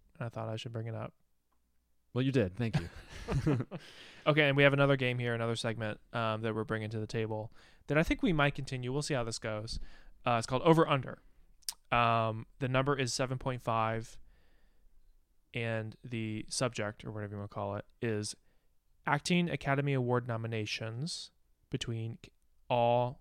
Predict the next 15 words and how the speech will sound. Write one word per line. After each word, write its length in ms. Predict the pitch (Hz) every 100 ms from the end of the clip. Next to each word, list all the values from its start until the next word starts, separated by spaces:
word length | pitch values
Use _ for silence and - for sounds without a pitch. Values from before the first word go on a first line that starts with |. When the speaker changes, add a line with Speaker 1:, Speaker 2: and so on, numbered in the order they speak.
| -
Speaker 1:
cast 320 | 127 - -
members. 540 | - - - - - - _ - - _ _ _ _ - -
Speaker 2:
Okay. 300 | 92 85 80 - - -
Speaker 1:
All, 340 | 139 151 143
like, 280 | 135 120 117 -
prominent 460 | - 120 117 113 - - - - 127
listed 460 | 113 - 135 135
cast 260 | - - -
members. 520 | - - - - - - -
Speaker 2:
Yeah, 160 | 123
so 120 | -
this 180 | 110 110
would 100 | 117
include, 440 | 104 101 101 95 90
like, 240 | 90 85